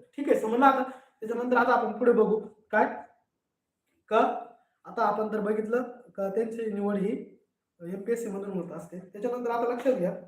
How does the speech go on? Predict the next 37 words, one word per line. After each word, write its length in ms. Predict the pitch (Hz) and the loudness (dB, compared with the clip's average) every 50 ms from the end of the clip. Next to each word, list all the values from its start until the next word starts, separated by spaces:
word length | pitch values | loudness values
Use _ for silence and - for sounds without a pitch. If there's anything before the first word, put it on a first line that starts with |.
| - _ _ _ _ _ _ _ _ _ _ _ _ _ _ _ _ _ | -20 _ _ _ _ _ _ _ _ _ _ _ _ _ _ _ _ _
का, 360 | 202 208 240 247 233 - - - - _ _ - - - _ _ _ _ _ | 2 2 2 2 0 -4 -10 -16 -20 _ _ -20 -20 -20 _ _ _ _ _
अ, 80 | 165 165 175 180 180 180 180 180 | -16 -12 -10 -8 -8 -10 -10 -12
नेमणूक. 640 | 185 202 220 247 247 247 240 - - - - - - | -6 -2 0 2 4 4 4 4 2 -2 -8 -12 -12
आता 160 | - - 240 | -6 -4 -4
नेमणूक 400 | 226 - 233 240 233 262 269 269 | -2 0 0 0 0 0 -2 -2
कोण 200 | 277 277 269 269 | -2 -2 -2 -2
करू 160 | 269 262 254 240 | -2 -2 -4 -4
शकतं? 440 | - - 226 196 - - 196 202 - - - - _ _ | -4 -6 -8 -8 -8 -8 -8 -10 -10 -12 -14 -20 _ _
तर 140 | 220 233 233 | -8 -8 -4
महाराष्ट्र 380 | 226 233 233 247 254 240 220 220 | -4 -2 0 0 0 -2 -2 -8
शासन 400 | - 214 185 190 - 214 208 - | -10 -12 -12 -10 -8 -8 -6 -6
करतं 260 | 180 - - 160 147 | -6 -6 -6 -8 -10
नेमणूक. 420 | 151 147 139 139 135 131 - - | -10 -10 -12 -12 -12 -12 -14 -14
यांची 200 | 180 208 202 202 | -14 -12 -12 -10
नेमणूक 320 | 185 175 170 170 180 180 175 | -8 -8 -6 -6 -6 -6 -6
जर 260 | 185 185 - 190 190 | -6 -8 -8 -10 -12
एखाद्या 180 | - 180 180 165 | -12 -12 -14 -14
ठिकाणी 280 | - - 165 156 156 | -14 -16 -14 -14 -14
तालुका 320 | 156 160 160 170 175 170 170 | -12 -12 -12 -12 -12 -14 -16
स्तरावर 340 | - - 147 143 147 147 | -18 -20 -20 -20 -20 -16
द्यायचं 280 | 143 147 143 143 143 151 | -14 -14 -14 -14 -16 -18
असेल, 240 | 151 - _ - _ _ _ _ _ _ | -20 -20 _ -20 _ _ _ _ _ _
परीक्षा 240 | 208 220 220 - 220 | -12 -12 -12 -12 -12
त्याची 260 | 185 190 185 196 202 | -12 -12 -10 -8 -8
एमपीएससी 440 | 202 202 208 - 233 226 - - 202 | -8 -8 -8 -8 -8 -10 -10 -12 -14
मधून 180 | 202 202 190 - | -14 -12 -12 -12
होते, 120 | - 196 | -12 -12
पण 240 | 196 202 208 202 196 | -12 -12 -14 -12 -8
जर 220 | 190 190 190 185 | -8 -8 -8 -10
त्याला 180 | 190 196 196 190 | -10 -10 -8 -6
नेमणूक 300 | 180 170 170 180 180 170 | -4 -4 -4 -4 -6 -6
द्यायची 240 | 170 170 170 170 165 | -6 -8 -8 -8 -12
असेल 200 | 170 - - - | -14 -14 -16 -20
तर 40 | 160 | -16
कोण 260 | - 196 196 196 185 | -12 -10 -8 -8 -6
देतं 160 | 175 175 175 | -8 -6 -4
नेमणूक? 440 | 170 170 180 214 254 - - - | -4 -4 -2 -4 -4 -6 -8 -14